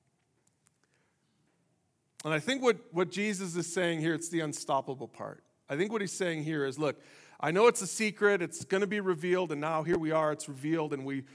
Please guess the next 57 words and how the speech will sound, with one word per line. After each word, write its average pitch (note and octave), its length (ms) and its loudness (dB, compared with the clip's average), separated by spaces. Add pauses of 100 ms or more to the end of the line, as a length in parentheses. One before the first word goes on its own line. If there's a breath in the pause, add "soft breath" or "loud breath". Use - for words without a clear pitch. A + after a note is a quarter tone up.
(180 loud breath)
we C#3+ 100 0
can, C3+ 240 -2 (140)
we C#3+ 100 -4
can B2+ 160 -8
share F3 400 0
it. E3+ 100 0
We, D3+ 200 -2 (100)
the C3 160 -8
canon F3+ 400 -2
is D#3 140 -6
closed, D#3+ 280 -4
we D3 60 -6
don't D3+ 80 -4
have D#3 120 -8
to D#3 80 -6
worry D3+ 300 -2
if D3 80 -6
there's C3+ 180 -8
anything C#3 420 -6
more B2+ 280 -6
added. D3+ 360 0 (320 loud breath)
So C#3 320 -2 (100)
the C3+ 160 -4
secret's - 560 -2
out, E3+ 400 2
but D3 100 4
it's D3 140 -4
still A3 260 -2
mysterious F#3 640 0
how F3+ 180 -2
the E3+ 80 -2
whole F3 140 -2
thing E3 320 -4
works." E3 480 -6 (340 loud breath)
And D3 120 0
this F#3 200 2
is F3+ 100 -2
the F3 100 2
most D#3 300 0
exciting C#3 540 -2
one C3 160 -4
of, A#2+ 240 -10
of A#2+ 160 -6
all B2 180 -2
of A#2+ 60 -6
them. A#2+ 60 -8
I A#2 80 -6
think C3 240 -8
this C#3+ 180 -8
is B2+ 80 -18
probably D3+ 400 -4
why D#3 160 -2
he D#3 100 -4
organized D#3 500 -6
it D#3 120 -12
like D3 220 -6
this, D3+ 420 -6